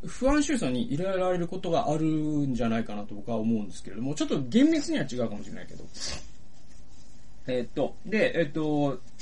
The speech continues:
高次脳機能障害、その、になった人も、不安収束をね、訴えるんですって。えーっと、それが、まあ、彼が経験するんですよね。えっと、鈴木大輔さんは不安収束を経験します。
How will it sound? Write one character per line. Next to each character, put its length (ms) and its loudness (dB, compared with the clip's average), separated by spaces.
高 160 2
次 100 2
脳 140 0
機 100 -2
能 140 2
障 200 2
害、 240 2
そ 140 -4
の、 420 0
に 160 4
な 140 6
っ 120 -4
た 120 4
人 180 0
も、 460 4
不 160 4
安 120 4
収 240 0
束 120 -8
を 40 -6
ね、 140 -4
訴 220 0
え 60 4
る 80 -2
ん 20 -6
で 80 -6
す 80 -8
っ 20 -6
て。 140 -4
え 320 4
ー 80 -2
っ 20 -6
と、 300 2
そ 160 -2
れ 100 2
が、 280 2
ま 80 -2
あ、 20 -4
彼 160 8
が 180 4
経 200 6
験 180 4
す 80 -2
る 80 2
ん 40 0
で 20 -6
す 60 -6
よ 40 -4
ね。 240 0
え 120 -2
っ 20 -4
と、 320 -2
鈴 220 -2
木 60 -2
大 140 0
輔 140 -6
さ 140 -4
ん 40 -2
は 140 0
不 120 0
安 120 2
収 180 -2
束 140 0
を 140 0
経 160 -2
験 160 -6
し 80 -8
ま 100 -8
す。 120 -6